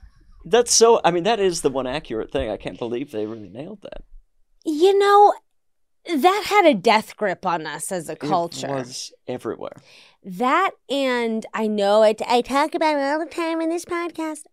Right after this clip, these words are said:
Speaker 2: um, South Beach diet.
Speaker 1: What is the difference between these two diets?
Speaker 2: Okay, so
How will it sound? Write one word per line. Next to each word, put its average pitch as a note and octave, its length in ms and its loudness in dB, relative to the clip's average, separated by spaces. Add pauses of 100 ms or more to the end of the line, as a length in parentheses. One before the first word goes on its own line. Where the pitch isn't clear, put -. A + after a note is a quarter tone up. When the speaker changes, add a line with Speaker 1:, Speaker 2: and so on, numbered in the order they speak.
(140)
Speaker 2:
um, A3+ 380 -10 (320)
South G#3 580 -4 (320)
Beach - 500 -12 (260)
diet. - 440 -20 (200)
Speaker 1:
What D4+ 240 -8
is D4 200 -10
the B3 120 -8 (140)
difference D#3 400 -12
between C#3 400 -10
these B2 220 -10
two B2+ 160 -12
diets? C2+ 420 -10 (340)
Speaker 2:
Okay, C4+ 220 -4
so A3 300 -4